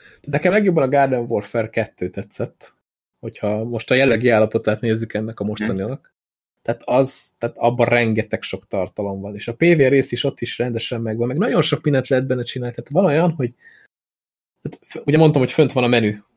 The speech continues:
Speaker 1: amit bejárhatsz, és nagyjából
Speaker 2: Igen.
Speaker 1: így működik az új részbe is, csak az, ö, ott ilyen sokkal közösségű. Tehát ott együtt rohangálnak a zombik, a növényekkel, amit nem értek, hogy most ezek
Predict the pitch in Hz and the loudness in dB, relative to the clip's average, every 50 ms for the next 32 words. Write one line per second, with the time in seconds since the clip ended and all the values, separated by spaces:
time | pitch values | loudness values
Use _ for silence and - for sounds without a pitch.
0 | _ - 113 110 113 107 - 117 113 107 98 98 92 - 107 101 - _ - - | _ -12 -8 -8 -8 -4 0 0 2 2 2 0 -2 -4 -10 -14 -16 _ -20 -20
1 | - - - - 135 160 175 180 165 147 139 135 135 131 120 113 - - 107 104 | -14 -12 -8 -4 -2 0 2 2 2 4 6 4 4 4 2 -2 -4 -6 -6 -6
2 | - 110 110 123 123 123 113 101 104 107 107 107 110 120 165 180 - - - - | -4 -4 -2 0 2 2 2 2 2 0 -2 -2 -2 -2 -2 -4 -6 -10 -14 -18
3 | _ _ _ _ _ _ _ _ _ _ - - 123 - - 131 123 113 117 120 | _ _ _ _ _ _ _ _ _ _ -10 -10 -8 -4 -2 0 0 0 -2 -2
4 | - 127 120 123 123 120 117 120 127 135 147 _ _ _ _ _ 370 359 _ _ | -2 0 0 0 0 0 -2 -4 -6 -12 -20 _ _ _ _ _ -20 -20 _ _
5 | _ - - - - _ - 110 113 110 110 110 113 - 117 - - 104 - - | _ -14 -14 -14 -10 _ -6 -6 -4 -6 -8 -10 -12 -12 -14 -12 -12 -10 -8 -6
6 | 107 104 95 104 - - 87 87 90 98 - 117 - - - - 123 120 120 110 | -4 -4 -4 -4 -2 0 0 0 0 -2 -4 -6 -6 -4 -2 -2 -2 -2 -2 -2
7 | - 107 107 104 101 98 110 101 101 98 92 - 98 95 - 107 107 101 101 98 | 0 0 2 2 2 2 2 2 2 0 -2 -4 -4 -2 -2 -2 0 0 0 -2
8 | 101 101 - - _ _ _ _ _ _ _ _ _ _ _ _ _ _ _ _ | -2 -4 -10 -20 _ _ _ _ _ _ _ _ _ _ _ _ _ _ _ _
9 | _ - 104 107 107 110 117 113 104 104 104 - - 98 95 98 98 98 - - | _ -6 -4 -2 0 2 2 0 0 -2 -4 -4 -4 -4 -2 -2 -4 -6 -8 -6
10 | 101 95 95 92 90 - - - _ - 104 98 101 - 104 104 - | -4 -2 -2 -4 -6 -8 -12 -14 _ -10 -10 -10 -10 -10 -10 -12 -12